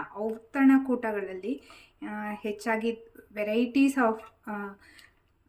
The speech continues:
ಆ, ಅಡಿಗೆ ಮಾಡಿರ್ತಾರೆ. ಹ್ಮ್, ಅದ್ರ ಜೊತೆ ಕೊನೆಯದಾಗಿ,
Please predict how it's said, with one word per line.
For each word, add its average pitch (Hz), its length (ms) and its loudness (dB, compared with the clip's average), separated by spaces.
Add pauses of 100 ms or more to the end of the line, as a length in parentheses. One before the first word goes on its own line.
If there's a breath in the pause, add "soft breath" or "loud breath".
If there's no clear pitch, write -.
ಆ, 190 400 -10
ಅಡಿಗೆ 220 300 2
ಮಾಡಿರ್ತಾರೆ. 190 680 0 (480)
ಹ್ಮ್, 240 300 -2
ಅದ್ರ 233 220 -4
ಜೊತೆ 240 400 -2 (460)
ಕೊನೆಯದಾಗಿ, 247 1000 2